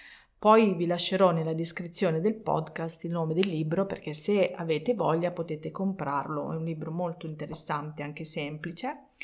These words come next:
E, mm, anche,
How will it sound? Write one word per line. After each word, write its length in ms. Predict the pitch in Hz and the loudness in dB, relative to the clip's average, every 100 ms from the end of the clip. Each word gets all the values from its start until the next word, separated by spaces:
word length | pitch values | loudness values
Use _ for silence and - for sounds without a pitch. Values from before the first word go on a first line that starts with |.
| - - - - - _ | -14 -16 -16 -16 -18 _
E, 440 | - 185 175 175 170 | 0 2 2 2 0
mm, 800 | 165 165 165 160 156 151 143 - - | 0 -2 -2 -4 -6 -8 -8 -10 0
anche, 500 | 175 185 - 170 | 4 4 4 -4